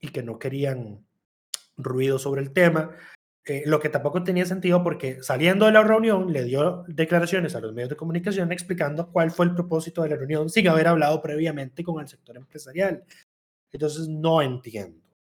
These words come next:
cuál era el motivo real del secretismo de la sesión, el asunto, y aquí es lo que, digamos, le da la salvedad a uno que, al menos de mi parte, es que Jonathan Acuña, que fue el único jefe de fracción que tuvo la dignidad de salir a hablar con los medios de comunicación después de esa reunión secreta,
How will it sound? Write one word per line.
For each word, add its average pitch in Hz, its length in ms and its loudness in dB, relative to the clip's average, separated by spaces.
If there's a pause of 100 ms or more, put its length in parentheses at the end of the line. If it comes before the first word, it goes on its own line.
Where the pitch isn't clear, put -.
(160)
cuál 131 220 4
era 120 260 -2
el 139 100 -6
motivo 113 440 -8
real 139 320 -4
del 180 220 -8
secretismo 127 680 -12
de 131 100 -8
la 104 120 -14
sesión, - 540 2 (640)
el 196 360 4
asunto, 254 840 4
y 143 100 -2
aquí 117 280 -4
es 113 60 -6
lo 117 140 -6
que, 110 140 -6
digamos, 110 440 -8
le 107 100 -10
da 104 300 -10
la 120 120 -8
salvedad 107 440 -10
a 113 120 -6
uno 120 300 -8
que, 101 300 -10 (200)
al 107 80 -18
menos 104 180 -16
de 107 100 -10
mi 113 80 -12
parte, 135 380 -4
es 120 140 -10
que 120 200 -12 (420)
Jonathan 180 400 6
Acuña, 190 340 0
que 117 100 -10
fue 131 100 -8
el 131 60 -4
único 151 220 -2
jefe 165 220 0
de 160 40 2
fracción 175 360 2
que 135 100 -4
tuvo 123 240 -4
la 127 80 -2
dignidad 139 420 2
de 143 100 0
salir 113 280 -8
a 123 40 -4
hablar 123 220 -4
con 143 120 -4
los 131 100 -6
medios 135 260 -6
de 139 100 -8
comunicación 135 580 -8
después 117 280 -10
de 117 40 -14
esa 123 120 -10
reunión 135 220 -8
secreta, 208 600 2